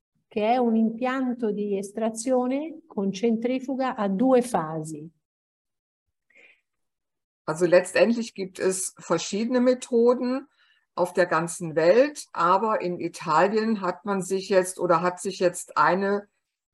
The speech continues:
Speaker 2: durchgesetzt. Das ist die Zentrifuge, die in zwei Phasen, also die Zwei-Phasen-Zentrifuge arbeitet.
Speaker 1: Eh, fino alla seconda guerra mondiale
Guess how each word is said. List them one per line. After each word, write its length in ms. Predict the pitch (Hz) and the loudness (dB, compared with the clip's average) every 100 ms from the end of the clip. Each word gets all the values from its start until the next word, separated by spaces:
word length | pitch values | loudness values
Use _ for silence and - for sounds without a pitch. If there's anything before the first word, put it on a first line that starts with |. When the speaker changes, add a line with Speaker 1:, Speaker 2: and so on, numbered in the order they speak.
| _ | _
Speaker 2:
durchgesetzt. 1300 | - 214 247 - 269 247 233 277 - - - - - _ _ | 2 2 2 -4 -2 2 2 0 -4 -14 -14 -16 -16 _ _
Das 260 | 170 165 - | -4 -2 -2
ist 360 | 202 208 - | -2 -2 -6
die 160 | 196 190 | -6 -6
Zentrifuge, 1080 | - 175 170 190 170 - 208 240 240 220 214 | 2 2 2 -4 -4 -6 -6 -2 2 2 0
die 240 | 202 196 | -4 -2
in 220 | 185 180 | -2 -4
zwei 440 | 170 - 156 165 175 | -6 0 4 4 4
Phasen, 880 | - 165 147 165 175 170 139 135 _ _ _ _ _ _ | -2 -4 0 0 -2 -8 -10 -12 _ _ _ _ _ _
also 220 | 151 151 | -4 -4
die 140 | 156 156 | -6 -10
Zwei-Phasen-Zentrifuge 1700 | - 151 156 156 143 156 170 - 143 139 143 - - 139 - 131 - _ | -2 -2 0 0 0 0 -6 -6 -6 -6 -12 -14 -14 -12 -8 -8 -8 _
arbeitet. 800 | - 104 - - - - - - _ _ _ _ _ _ _ _ - 190 156 - _ _ _ _ _ | -8 -8 -6 -10 -10 -16 -18 -20 _ _ _ _ _ _ _ _ -18 -16 -16 -18 _ _ _ _ _
Speaker 1:
Eh, 200 | 190 180 | -6 -6
fino 540 | 175 262 277 269 247 233 | -6 -2 0 2 2 2
alla 640 | 226 226 220 208 208 208 | 2 0 -2 -4 -6 -8
seconda 520 | 190 220 220 262 247 226 | -8 -6 0 2 2 4
guerra 360 | 233 226 220 | 4 4 2
mondiale 840 | 214 208 202 254 277 254 196 185 | 0 -2 -2 -2 -4 -6 -4 -6